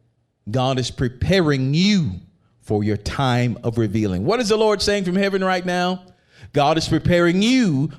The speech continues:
for your time of revealing. What is God saying? I wonder what is God saying right now to me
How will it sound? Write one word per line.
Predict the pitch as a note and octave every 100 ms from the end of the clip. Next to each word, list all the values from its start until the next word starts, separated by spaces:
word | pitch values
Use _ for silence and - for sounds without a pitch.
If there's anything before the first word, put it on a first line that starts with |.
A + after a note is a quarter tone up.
| -
for | C3+
your | B2
time | C3 - C3 C#3 C3
of | C3
revealing. | D#3 F#3 F3+ A#2+ G2 - -
What | B3+ C#4
is | A3
God | A3 B3+ B3
saying? | - B3 G#3
I | F#3
wonder | C#4+ D#4+ C#4+
what | C4
is | A#3+
God | E3+ A3 A#3+
saying | G#3 A#3 A3+ F#3+
right | F#3+ F#3+
now | G3+ F#3+
to | F3+ F#3
me | A3 G3+ E3+